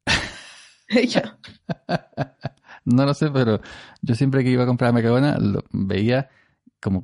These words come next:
Speaker 2: ella se arrimaba a él, lo, lo miraba en sí, ensimismada, eh, y, y no sé. Así
Speaker 1: Oye,
Speaker 2: pues.
Speaker 1: ¿y no te ha pasado nunca de entrar a Mercadona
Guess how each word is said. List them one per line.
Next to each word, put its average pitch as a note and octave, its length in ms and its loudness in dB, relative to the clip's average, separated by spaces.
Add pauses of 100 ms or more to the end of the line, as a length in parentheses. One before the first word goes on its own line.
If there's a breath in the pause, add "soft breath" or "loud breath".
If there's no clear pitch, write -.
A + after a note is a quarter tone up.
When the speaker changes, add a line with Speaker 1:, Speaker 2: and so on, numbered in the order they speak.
Speaker 2:
ella G2+ 240 2
se - 140 -4
arrimaba F2+ 380 2
a B2 200 2
él, A2+ 120 4
lo, F#2+ 160 2
lo F#2+ 200 0
miraba F#2+ 240 2
en F#2 80 0
sí, - 180 -8
ensimismada, G2+ 960 0 (480)
eh, G2 960 -4 (1000 soft breath)
y, - 800 -8
y - 20 -4
no F#2 120 -2
sé. - 220 -10 (600)
Así - 300 -10
Speaker 1:
Oye, - 100 -2
Speaker 2:
pues. - 140 -12 (100)
Speaker 1:
¿y B3 120 4
no A#3+ 120 6
te - 80 2
ha - 40 2
pasado C#4+ 320 4
nunca C4+ 420 2
de B3+ 80 2
entrar B3+ 260 2
a B3 60 2
Mercadona A3+ 760 0